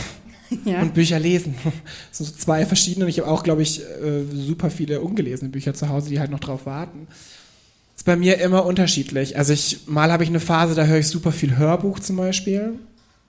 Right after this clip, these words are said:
Speaker 2: Ist auch eine Art, ein Buch zu lesen. Mal hab ich eine Phase, da lese ich ein Buch halt dann, was ich schon kenne, weil dann bin ich in diesem Leseflow, dann kann ich das neue Buch auch wieder anfangen.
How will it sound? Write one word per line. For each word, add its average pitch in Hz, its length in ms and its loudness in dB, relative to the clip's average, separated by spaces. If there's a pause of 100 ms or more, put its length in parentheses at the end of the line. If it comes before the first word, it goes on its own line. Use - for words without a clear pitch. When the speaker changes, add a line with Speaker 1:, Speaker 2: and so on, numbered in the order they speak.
(280)
Speaker 2:
Ist - 180 -18
auch 143 140 -2
eine 175 140 2
Art, 170 220 -2
ein 180 60 -2
Buch 175 180 -2
zu - 140 -4
lesen. 185 460 -2 (680)
Mal 156 180 4
hab 165 120 4
ich 160 80 2
eine 165 100 2
Phase, 156 480 2
da 143 560 4
lese 147 320 2
ich 147 140 2
ein 151 100 0
Buch 156 460 0
halt 151 580 -2 (240)
dann, 151 320 0
was 143 140 0
ich 147 100 2
schon 139 160 2
kenne, 175 460 -4 (200)
weil 147 140 0
dann 143 120 4
bin 156 100 4
ich 156 100 0
in 147 60 -2
diesem 143 180 -2
Leseflow, 170 580 2
dann 151 140 -4
kann 147 160 -4
ich 143 100 -4
das 143 140 -6
neue 147 220 -2
Buch 147 160 -6
auch 139 160 -8
wieder 156 160 -2
anfangen. 180 480 -6